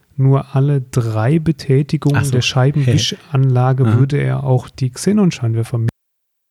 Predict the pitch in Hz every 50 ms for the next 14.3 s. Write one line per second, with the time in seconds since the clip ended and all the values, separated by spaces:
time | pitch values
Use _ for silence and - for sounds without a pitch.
0 | _ _ _ _ - _ _ _ _ _ _ _ _ 240 _ _ 160 143 139 135
1 | - 151 147 - - 143 139 135 139 131 135 131 - - _ _ _ _ _ _
2 | _ _ _ 165 170 165 143 135 151 185 - - _ _ _ _ _ _ 202 190
3 | 160 160 151 139 175 - - - - 160 160 160 - - 165 160 165 151 123 104
4 | 104 101 98 101 104 - _ - 139 139 123 120 95 87 113 - - 254 220 147
5 | 190 208 156 - 165 143 - 131 131 123 - 156 147 147 120 - 120 147 147 131
6 | - - 170 - - - - 139 151 170 175 170 - - 151 135 120 120 - -
7 | - - - 170 160 - - 156 143 - - 151 151 139 120 110 101 - 120 107
8 | 113 143 175 - - - - - - - 117 113 127 131 131 120 - 120 113 117
9 | 123 95 78 80 80 - - - 147 143 156 151 131 120 - 127 117 - 123 110
10 | 107 107 - 120 - - 120 110 113 110 113 110 110 117 117 - - _ - _
11 | _ _ _ _ _ _ _ 147 135 135 135 135 135 135 135 131 - - _ _
12 | _ - - - 147 - 120 127 143 156 156 156 156 156 160 170 165 156 151 147
13 | 147 151 156 156 156 151 151 147 151 156 151 123 123 127 - - - 147 135 139
14 | - - 156 135 160 139